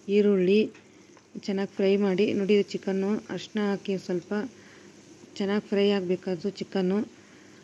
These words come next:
ಮತ್ತು ಚಿಲ್ಲಿ ಪೌಡ್ರು, ಇದು ಗರಂ ಮಸಾಲ, ಚಿಕನ್ ಮಸಾಲ ಹಾಕಿ, ಇದು ರುಬ್ಬಿರುವಂಥ ಮಸಾಲ ಹಾಕಿ, ನೋಡಿ, ಚೆನ್ನಾಗಿ ತಿರುಗಿಸಿ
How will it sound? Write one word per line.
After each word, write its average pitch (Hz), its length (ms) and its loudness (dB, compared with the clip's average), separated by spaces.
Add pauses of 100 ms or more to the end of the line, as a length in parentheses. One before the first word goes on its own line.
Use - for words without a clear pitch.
(200)
ಮತ್ತು 190 160 -10 (600)
ಚಿಲ್ಲಿ 208 200 2
ಪೌಡ್ರು, 202 520 0 (1600)
ಇದು 185 200 -2 (460)
ಗರಂ 202 260 2
ಮಸಾಲ, 190 380 0 (280)
ಚಿಕನ್ 202 340 -4
ಮಸಾಲ 190 320 -4
ಹಾಕಿ, 190 360 -2 (540)
ಇದು 190 140 0
ರುಬ್ಬಿರುವಂಥ 196 520 2
ಮಸಾಲ 196 400 -4
ಹಾಕಿ, 190 420 -4 (760)
ನೋಡಿ, 214 120 0
ಚೆನ್ನಾಗಿ 202 400 0
ತಿರುಗಿಸಿ 202 580 0